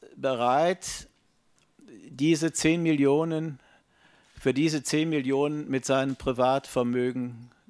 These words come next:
gerade zu stehen. Äh, das hat er wohl, äh, für sich so spontan überlegt, weil er erkannte, dass mit diesem Zuschuss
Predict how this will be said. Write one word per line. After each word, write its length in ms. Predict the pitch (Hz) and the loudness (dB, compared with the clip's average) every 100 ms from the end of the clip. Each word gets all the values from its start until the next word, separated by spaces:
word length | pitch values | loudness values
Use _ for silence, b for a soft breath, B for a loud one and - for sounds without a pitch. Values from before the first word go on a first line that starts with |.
| - | -14
gerade 400 | 107 107 117 110 | -6 -2 -2 -4
zu 160 | - 101 | -10 -14
stehen. 500 | - 95 92 87 98 b b b b b b b b b _ _ _ - | -12 -12 -10 -14 -20 b b b b b b b b b _ _ _ -8
Äh, 360 | 113 113 110 - | -4 -4 -4 -4
das 240 | 117 - | -4 0
hat 200 | 139 - | 0 0
er 240 | 147 143 | 0 -2
wohl, 440 | 127 139 139 135 B B B B - _ - - - _ _ - | 2 2 2 0 B B B B -20 _ -18 -18 -18 _ _ -18
äh, 40 | - - - - - - | -14 -14 -16 -20 -18 -16
für 240 | - 131 120 | -6 -2 0
sich 440 | 135 180 - - - | 0 0 -4 -14 -8
so 280 | 120 151 | -2 0
spontan 680 | 160 - 131 120 135 147 160 | -2 0 -2 0 0 0 0
überlegt, 840 | 143 123 120 120 156 180 - - b b b b _ | -2 -2 0 0 -2 -4 -12 -20 b b b b _
weil 400 | - 120 139 165 | -2 2 2 0
er 180 | 139 143 | -2 -2
erkannte, 840 | 143 131 135 143 156 156 143 - - - | -2 -2 -2 -2 -2 -2 -2 -4 -10 -4
dass 260 | 131 - | -2 0
mit 160 | 139 127 | -2 0
diesem 300 | 147 143 131 | -2 -2 -4
Zuschuss 760 | - 147 151 - 139 143 - | -4 -4 -4 -2 -2 -4 -8